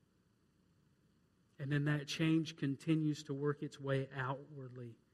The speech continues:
out of your life. Second Corinthians five seventeen, "Therefore, if anyone is in Christ," he's a what?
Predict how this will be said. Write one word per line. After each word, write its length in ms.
out 120
of 80
your 80
life. 240
Second 340
Corinthians 420
five 380
seventeen, 460
"Therefore, 480
if 180
anyone 600
is 260
in 300
Christ," 640
he's 160
a 80
what? 320